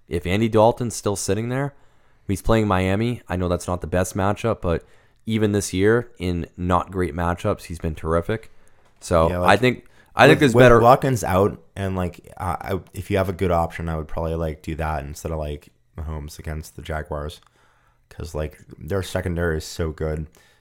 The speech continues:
Speaker 2: against a rookie quarterback. I know Mahomes has been awesome, but that might be, like, a learning experience for him.
Speaker 1: Yeah.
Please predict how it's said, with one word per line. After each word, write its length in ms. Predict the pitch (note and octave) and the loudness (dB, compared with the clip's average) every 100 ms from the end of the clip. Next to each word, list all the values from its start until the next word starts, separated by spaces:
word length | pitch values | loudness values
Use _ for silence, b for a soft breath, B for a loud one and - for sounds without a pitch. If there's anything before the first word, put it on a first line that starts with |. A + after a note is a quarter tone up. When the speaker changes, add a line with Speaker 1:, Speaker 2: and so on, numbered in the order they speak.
| b _ | b _
Speaker 2:
against 320 | E2 D#2 D#2+ | -10 -8 -6
a 60 | E2 | -8
rookie 200 | E2 E2 | -8 -10
quarterback. 420 | - E2 D#2+ - | -4 -4 -2 -4
I 80 | G2 | 0
know 120 | G#2+ | 0
Mahomes 400 | G#2+ F#2+ G2 F2+ | 2 0 -2 -4
has 120 | E2+ D2+ | -8 -8
been 160 | E2 | -8
awesome, 520 | B1 D2+ D2+ D2 D2 - _ _ _ _ | -8 -10 -10 -12 -16 -18 _ _ _ _
but 280 | - E2+ D#2+ | -2 -2 -2
that 160 | F2 E2 | -6 -4
might 200 | E2+ E2 | -6 -6
be, 100 | E2 | -6
like, 160 | D#2+ | -6
a 60 | D#2 | -6
learning 300 | D#2 D2+ D2 | -8 -8 -10
experience 400 | - D#2+ C#2+ D2 | -12 -12 -10 -12
for 120 | D2 | -10
him. 160 | C#2+ D2 _ _ _ _ _ _ | -12 -12 _ _ _ _ _ _
Speaker 1:
Yeah. 300 | A2 D3+ - | 6 6 4